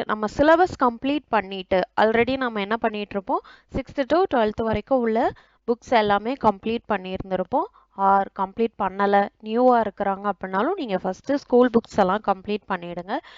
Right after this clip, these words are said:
பண்ணிட்டு எக்ஸ்ட்ராவா இதை வந்து நீங்க படிக்கும்போது ரொம்ப யூஸ்ஃபுல்லா இருக்கும். இதுல "தமிழை பிழையின்றி எழுதுவோம்" அப்படின்னு ஒரு புக்கு பார்த்தோம் இல்லையா, அது எல்லாமே வந்து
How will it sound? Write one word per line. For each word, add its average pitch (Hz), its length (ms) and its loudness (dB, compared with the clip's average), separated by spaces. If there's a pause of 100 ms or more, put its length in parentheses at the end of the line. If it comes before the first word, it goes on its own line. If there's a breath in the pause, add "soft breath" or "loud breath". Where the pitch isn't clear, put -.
(240 loud breath)
பண்ணிட்டு 285 480 2 (340 soft breath)
எக்ஸ்ட்ராவா 240 640 4 (120)
இதை 233 200 0
வந்து 208 280 -2
நீங்க 214 260 -8
படிக்கும்போது 185 640 0
ரொம்ப 226 300 4
யூஸ்ஃபுல்லா 202 540 4
இருக்கும். 220 340 4 (420 soft breath)
இதுல 247 240 6 (1500)
"தமிழை 311 420 4
பிழையின்றி 285 580 2
எழுதுவோம்" 226 520 4
அப்படின்னு 220 340 0
ஒரு 214 180 6
புக்கு 196 260 0
பார்த்தோம் 202 360 2
இல்லையா, 208 300 2
அது 202 200 0
எல்லாமே 240 480 2
வந்து 247 240 -6